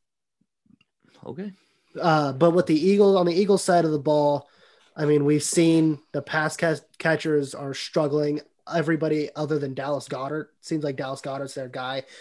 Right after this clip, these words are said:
Speaker 2: Zach Ertz has a chance of coming back, but Travis Fulgham, you don't, uh, you might as well drop him. He's, he's not doing shit the rest of the year. Jalen Reagor, it's gonna be a little bit tough.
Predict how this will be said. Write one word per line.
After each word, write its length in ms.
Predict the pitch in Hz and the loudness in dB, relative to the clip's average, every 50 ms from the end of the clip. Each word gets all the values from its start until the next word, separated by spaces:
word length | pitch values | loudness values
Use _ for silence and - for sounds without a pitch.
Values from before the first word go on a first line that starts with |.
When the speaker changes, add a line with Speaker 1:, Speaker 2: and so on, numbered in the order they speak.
| - - - | -20 -8 0
Speaker 2:
Zach 240 | 147 170 170 160 | 2 2 2 2
Ertz 220 | 143 156 160 156 - | 2 0 0 0 0
has 160 | 170 156 139 | 0 -2 -2
a 40 | 143 | -4
chance 340 | - - 170 156 151 147 - | -4 -4 -4 -4 -4 -4 -6
of 120 | 143 127 | -8 -6
coming 260 | - 156 147 143 135 | -6 -4 -4 -4 -6
back, 380 | 127 139 139 139 139 143 - - _ _ - - - - _ - | -6 -8 -8 -8 -8 -10 -12 -16 _ _ -20 -20 -20 -20 _ -6
but 320 | 135 156 151 143 - - _ _ _ _ _ _ _ _ _ _ _ _ | -2 -2 -2 -2 -4 -8 _ _ _ _ _ _ _ _ _ _ _ _
Travis 420 | - - 175 175 175 165 - - | 0 2 4 4 4 2 -4 -4
Fulgham, 460 | - 165 160 165 156 185 190 190 190 - _ _ _ _ _ _ _ | 0 0 2 2 2 0 -2 -2 -6 -10 _ _ _ _ _ _ _
you 160 | 151 143 156 151 | -4 -2 0 0
don't, 300 | 151 151 147 117 - - _ _ - 170 | 2 0 0 -2 -6 -12 _ _ -6 -4
uh, 140 | 160 147 139 147 151 | -4 -4 -4 -6 -6
you 140 | 151 156 151 | -4 -2 0
might 180 | 165 156 156 | 0 0 0
as 140 | 151 127 135 | 0 -2 -4
well 120 | 143 135 | -6 -6
drop 360 | 131 - 151 131 127 120 - 143 | -6 -6 -8 -8 -8 -10 -10 -12
him. 100 | 131 127 | -10 -6
He's, 340 | 139 156 151 143 131 - | -6 -4 -4 -6 -6 -10
he's 220 | - 147 156 143 135 | -8 -8 -6 -6 -6
not 160 | 147 131 127 | -8 -8 -6
doing 220 | 143 139 139 131 | -6 -6 -6 -6
shit 260 | 127 - - 147 127 - | -8 -10 -10 -10 -10 -8
the 80 | 135 | -8
rest 220 | 135 131 127 - 131 | -10 -10 -10 -12 -14
of 60 | 131 | -14
the 80 | 135 | -14
year. 300 | 131 135 131 135 135 - _ _ - - _ _ _ - | -12 -10 -10 -10 -10 -12 _ _ -20 -20 _ _ _ -8
Jalen 360 | 135 156 165 175 170 160 156 | -2 0 2 2 2 2 0
Reagor, 460 | 147 143 151 160 160 147 160 160 160 | 0 0 0 0 2 2 2 2 2
it's 120 | 156 151 - | 0 0 -2
gonna 180 | - 151 147 | -4 -4 -4
be 120 | 139 147 151 | -2 -2 -2
a 60 | 147 | -2
little 220 | 147 147 143 143 | -2 -2 -2 -4
bit 260 | 139 147 147 139 - - | -4 -4 -6 -6 -8 -8
tough. 360 | - 147 143 139 139 - | -6 -6 -4 -4 -6 -8